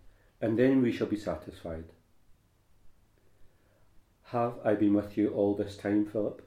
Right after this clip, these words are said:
said Jesus to him, "and you still do not know me?" To have seen me is to have seen the Father. So how can you say, 'Let us see the Father'? Do you not believe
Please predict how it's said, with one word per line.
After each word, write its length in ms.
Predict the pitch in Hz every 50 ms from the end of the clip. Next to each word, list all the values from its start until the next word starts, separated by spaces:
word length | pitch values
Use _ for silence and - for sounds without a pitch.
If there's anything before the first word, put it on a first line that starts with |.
| - _ _ _ _
said 240 | - - 113 101 -
Jesus 380 | - 107 98 90 98 95 - -
to 100 | - 101
him, 420 | 95 98 95 101 104 101 - - - - _ _ _ _ _ _ _ _ -
"and 180 | 107 104 98
you 80 | 98 92
still 320 | 95 - - 117 107 107
do 140 | 107 110 107
not 160 | 101 101 -
know 160 | 110 101 101 101
me?" 240 | 104 104 107 - - - _ _ _ _ - _ - - _ _ _ _ _ _ _ - _ - - - _ _ _ _ _ _ _ _ - - - _ _ _ _ _ _ - - - - - - - -
To 80 | -
have 120 | 113 107 -
seen 260 | - 127 120 120 113
me 400 | 110 110 107 110 110 110 - - - - - - _ _ _ _ _ _ _ - - 120
is 160 | 113 95 -
to 120 | - - 92
have 120 | 87 87
seen 240 | - - 101 98 98
the 60 | 98
Father. 380 | 95 - 87 82 85 82 78 - - - _ _ _ _ _ _ - - _ _ _ _ _ _ _ _ _ - - - _ _ _ _ _ _
So 140 | - - 120
how 140 | 110 131 143
can 180 | 139 - 139 113
you 120 | 98 92
say, 340 | - - 98 90 87 85 87 - - -
'Let 180 | - 95 - -
us 100 | 87 -
see 180 | - - 95 92
the 100 | 85 82
Father'? 380 | - - 85 82 82 85 82 82 - _ _ _ _ - - _ _ _ _ _ _ _ _ _ - - - _ _ _ _ _ _ _ _ - - - - _
Do 100 | - 117
you 120 | 110 120 123
not 220 | 120 120 139 -
believe 500 | 123 110 98 92 92 98 104 104 - -